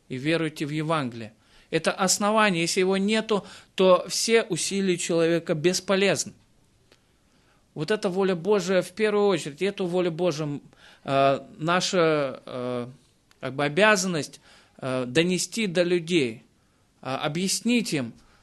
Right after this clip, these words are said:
то, что, э, вот эта, э, религиозность, вот это,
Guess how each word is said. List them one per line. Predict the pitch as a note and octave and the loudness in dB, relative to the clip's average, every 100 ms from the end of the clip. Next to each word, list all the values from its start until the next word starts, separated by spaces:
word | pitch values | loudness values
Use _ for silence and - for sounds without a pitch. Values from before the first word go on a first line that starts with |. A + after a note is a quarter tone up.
| - | -6
то, | E3 | -4
что, | D#3 - E3+ D#3 - _ - | -4 2 2 2 -6 _ -14
э, | - C3+ - | -8 -6 -6
вот | D3+ D#3 | -6 0
эта, | A3+ A3+ F#3 D#3+ D#3 D3+ C#3+ C3+ D3 - _ _ _ _ _ _ _ - - | 2 4 4 2 0 0 -2 -4 -10 -20 _ _ _ _ _ _ _ -12 -4
э, | |
религиозность, | D3 D#3+ D3+ F#3 G3 G#3+ D#3+ C#3 B2 - | -2 -2 0 2 4 4 2 -4 -6 -12
вот | C3 F3+ | -10 -8
это, | F3+ E3+ | -4 -4